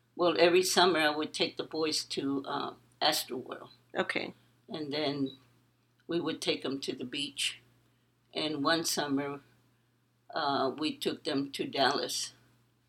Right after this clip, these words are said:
Speaker 2: Oh, wow.
Speaker 1: Uh, to Six Flags over there. It was me and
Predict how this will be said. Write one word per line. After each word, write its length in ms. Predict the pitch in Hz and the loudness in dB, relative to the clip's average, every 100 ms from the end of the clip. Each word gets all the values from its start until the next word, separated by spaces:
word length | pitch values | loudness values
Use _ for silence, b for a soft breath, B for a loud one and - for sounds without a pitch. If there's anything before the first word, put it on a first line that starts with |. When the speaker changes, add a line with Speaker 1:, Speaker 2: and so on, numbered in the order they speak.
| _ _ _ _ _ - | _ _ _ _ _ -10
Speaker 2:
Oh, 140 | 220 214 | -8 -6
wow. 260 | 214 214 | -6 -6
Speaker 1:
Uh, 280 | 165 131 - - | -4 -4 -4 -4
to 180 | - 139 | -6 -2
Six 320 | - 170 - | -2 0 -2
Flags 420 | - 123 120 - | 0 0 0 -2
over 220 | 123 123 | -2 -2
there. 200 | 135 104 - _ _ _ _ _ _ _ _ _ | -2 -4 -10 _ _ _ _ _ _ _ _ _
It 80 | 143 | -8
was 260 | 147 - | -6 -6
me 300 | 147 143 143 139 | -6 -6 -2 0
and 200 | 131 | 0